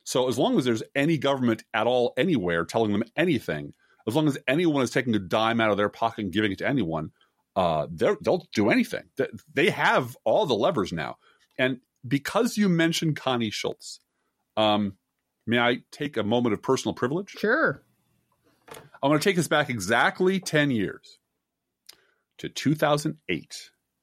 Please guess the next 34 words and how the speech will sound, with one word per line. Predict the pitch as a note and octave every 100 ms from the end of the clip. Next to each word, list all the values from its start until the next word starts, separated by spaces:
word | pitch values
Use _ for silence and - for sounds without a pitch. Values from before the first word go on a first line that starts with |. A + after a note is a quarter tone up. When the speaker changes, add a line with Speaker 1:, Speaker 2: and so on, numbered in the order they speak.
| _ -
Speaker 1:
I |
wrote | F#2+ A#2
a |
post | A#2 B2 B2+
called | - A2+ G#2
The | F#2+
Negrological | F#2+ A#2 D3 C#3 C3+ A2+ A#2 A2+ - G#2
Constant, | - F2+ - - -
Speaker 2:
Mm. | E3+ F3+ F#3+ E3+ D3+ D3 _ _ _ _ _
Speaker 1:
which | A#2 A#2+
is | B2 A#2 - -
the | G#2 A2
idea | G#2+ G#2 D#3 C3+
that | G#2+ G#2+ G#2 - _ _
people | - C#4 C4
were | E3+ C3
standing | - E3 D#3+
around | B2+ C#3 C3+ A#2+
stroking | - D#3+ D#3 C3
their | A#2
beards. | C3+ C3 A2
This | C3+ -
is, | F#2 -
you | G#2 E2 -
know, | A#2 A#2 _ -
uh, | F#2+
Charlie | - G#2 G#2+
Rose, | F3 E3 D#3 C3
David | - F3+
Brooks, | D#3 F3 D#3+ - -
all | A2 A#2
the | A2
usual | G#2 F#2+
suspects, | G2 C#3+ - A2 -